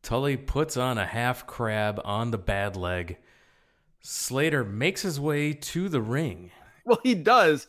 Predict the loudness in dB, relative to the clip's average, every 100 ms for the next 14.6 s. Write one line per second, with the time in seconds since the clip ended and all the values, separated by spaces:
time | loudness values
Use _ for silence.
0 | -18 0 2 2 2 2 4 4 2 0
1 | 0 -2 0 0 2 0 0 -4 0 0
2 | 2 0 0 0 2 2 0 -2 -4 -4
3 | -8 -8 -4 -2 -2 0 0 -2 -4 -4
4 | -4 -2 -4 -4 -4 -2 -2 0 2 2
5 | 0 -8 -2 2 2 4 4 6 6 4
6 | 6 6 6 2 0 2 2 0 2 2
7 | 2 -2 -4 -14 0 2 2 2 6 8
8 | 6 6 6 6 4 -6 -2 4 6 8
9 | 8 6 2 0 2 4 2 2 -2 0
10 | 2 2 2 2 0 -8 -16 -20 -6 0
11 | 0 2 4 4 2 2 4 6 6 6
12 | 6 6 2 _ _ 2 2 2 2 4
13 | 4 4 0 2 2 2 0 2 4 4
14 | 4 4 4 2 -10